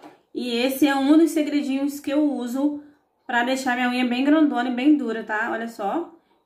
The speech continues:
Vou colocar o alho aqui na base, gente. Olha só. Isso, as unhas vão crescer muito, muito, muito. Vão ficar bem dura, porque o alho, ele ajuda muito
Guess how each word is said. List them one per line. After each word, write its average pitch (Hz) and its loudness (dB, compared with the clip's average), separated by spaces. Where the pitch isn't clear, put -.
Vou 208 -10
colocar 240 0
o 294 2
alho 269 4
aqui 294 0
na 294 0
base, 214 -4
gente. 175 -6
Olha 214 -8
só. 139 -14
Isso, 294 0
as 277 2
unhas 269 0
vão 285 2
crescer 277 -2
muito, 262 2
muito, 262 0
muito. 262 -6
Vão 269 -6
ficar 262 -4
bem 262 2
dura, 247 -4
porque 254 -10
o 247 -4
alho, 247 -2
ele 262 -2
ajuda 262 0
muito 294 0